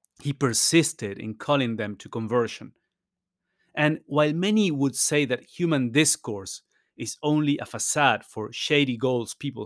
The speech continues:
have, it seems that Jesus kept using and trusting reason as a way to arrive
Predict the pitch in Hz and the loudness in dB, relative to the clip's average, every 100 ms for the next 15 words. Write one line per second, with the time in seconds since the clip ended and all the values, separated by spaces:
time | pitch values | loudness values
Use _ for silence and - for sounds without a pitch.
0 | - - - _ _ _ _ _ _ _ | -12 -16 -16 _ _ _ _ _ _ _
1 | _ - - - 233 247 139 - 185 170 | _ -12 -2 4 6 6 2 -4 -4 -4
2 | - - - 185 - - 139 147 - 113 | -6 -8 -4 -4 -6 -4 0 0 0 -4
3 | 113 113 110 - 180 165 - 120 107 98 | -4 -8 -8 -2 -2 -2 -6 -8 -8 -6
4 | 110 - - 98 _ _ _ _ _ _ | -6 -6 -12 -16 _ _ _ _ _ _
5 | - - 123 123 147 139 - 120 - 120 | -6 -2 -2 2 2 0 -4 -8 -8 -10
6 | 110 135 135 131 - | -2 2 4 4 -2